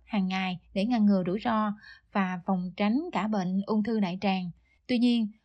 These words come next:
không nên sử dụng aspirin cho những người dưới năm mươi tuổi hoặc là trên bảy mươi tuổi, hoặc là những người đã từng bị xuất huyết tiêu hóa, loét dạ dày, tá tràng, bởi vì aspirin có thể làm tăng nguy cơ xuất huyết bên trong. Vì vậy, các chuyên gia khuyến cáo là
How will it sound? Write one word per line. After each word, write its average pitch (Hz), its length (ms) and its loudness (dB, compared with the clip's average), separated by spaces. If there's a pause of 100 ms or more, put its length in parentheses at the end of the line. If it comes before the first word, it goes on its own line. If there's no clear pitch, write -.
không 247 220 4
nên 233 200 4
sử 208 120 -2
dụng 202 240 0
aspirin 226 560 0
cho 208 80 0
những 196 220 2
người 190 320 0 (240)
dưới 240 260 2
năm 262 200 2
mươi 214 140 0
tuổi 190 220 0
hoặc 233 240 -4
là 180 160 -4 (120)
trên 220 300 0
bảy 185 120 0
mươi 220 180 2
tuổi, 214 360 0 (320)
hoặc 202 180 -2
là 190 100 0
những 185 180 0
người 208 200 2
đã 190 160 -2
từng 190 240 -2
bị 180 240 -4 (260)
xuất 294 220 -2
huyết 294 220 -2
tiêu 220 180 0
hóa, 214 400 0 (300)
loét 262 280 -2
dạ 202 200 2
dày, 185 260 0
tá 240 140 -2
tràng, 185 300 0 (300)
bởi 214 100 0
vì 202 240 2
aspirin 220 540 0
có 262 80 -2
thể 214 120 -2
làm 190 240 -2
tăng 220 260 -2
nguy 214 120 0
cơ 208 340 0
xuất 262 80 -2
huyết 294 220 -2 (100)
bên 202 180 2
trong. 214 280 2 (500)
Vì 208 100 0
vậy, 185 220 0
các 285 120 -2
chuyên 220 140 2
gia 208 300 2
khuyến 269 220 2
cáo 240 280 -2
là 208 240 -2